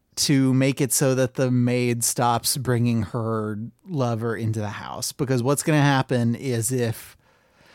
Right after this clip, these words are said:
if somebody sees the maid's lover coming out of the house at an early hour in the morning, everybody's gonna s-,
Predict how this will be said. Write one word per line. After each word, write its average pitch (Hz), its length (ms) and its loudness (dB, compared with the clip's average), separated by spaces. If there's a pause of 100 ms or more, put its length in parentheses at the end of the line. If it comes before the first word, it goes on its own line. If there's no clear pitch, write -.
(920)
if 202 460 2 (260)
somebody 214 880 2 (520)
sees 151 920 0 (680)
the 131 60 -4
maid's 151 640 2
lover 127 440 0
coming 131 340 0
out 127 160 2
of 117 60 0
the 131 60 0
house 120 380 -2
at 120 80 -6
an 113 140 -8
early 139 340 -2
hour 123 240 2
in 120 120 2
the 113 60 2
morning, 104 600 -6 (400)
everybody's 151 600 2
gonna 131 200 0
s-, - 300 -2